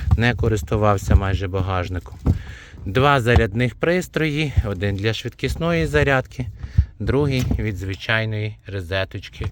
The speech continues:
двісті двадцять. Комплект, аварійний знак, жилетки присутні. Компресор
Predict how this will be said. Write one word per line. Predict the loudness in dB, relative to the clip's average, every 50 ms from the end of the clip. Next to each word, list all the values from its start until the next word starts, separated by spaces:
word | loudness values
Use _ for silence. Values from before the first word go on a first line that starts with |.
| -2 2 2 2 4 4
двісті | 2 2 2 2 0 0 0 0 -2 -2 -2 0
двадцять. | 2 2 2 2 2 2 -2 -6 -12 -12 -12 -14 -16 -20 -20 -20 -20 -20 -20 -20 -20 -20 -20 -20 -20 -14 -6
Комплект, | -2 0 0 0 0 0 2 2 2 2 0 -4 -12 -18 -14 -8 -4
аварійний | -2 0 2 2 2 2 2 0 0 0 -2 -2
знак, | -2 -4 -4 -4 -4 -6 -8 -12 -12 -10
жилетки | -8 -2 2 2 2 2 2 4 4 4 4 4 0 -8 -8 -10 -12 -16 -16 -10 -6 -6 -6 -4 -6 -10 -12 -12 -12 -6 -2 -2 -2 -2 -4 -6 -2
присутні. | 0 2 2 0 -2 -4 -6 -6 -6 -6 -8 -10 -10 -10 -12 -10 -8
Компресор | -6 -6 -4 -2 0 2 2 2 0 -2 -2 -4 -4 -4